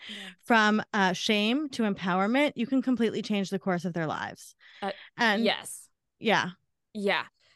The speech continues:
Speaker 3: And it's like, do you, like, do anything to, like,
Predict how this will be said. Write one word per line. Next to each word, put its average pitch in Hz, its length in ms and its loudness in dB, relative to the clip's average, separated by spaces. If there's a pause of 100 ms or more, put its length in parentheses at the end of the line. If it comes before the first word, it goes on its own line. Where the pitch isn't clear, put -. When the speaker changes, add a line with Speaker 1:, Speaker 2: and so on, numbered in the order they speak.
(140)
Speaker 3:
And 269 140 0
it's 262 180 -4
like, 262 300 -2 (1040)
do 220 120 -10
you, 381 220 0
like, 466 380 -2
do 269 240 -4
anything 277 540 -2
to, 247 120 -2
like, 220 220 -2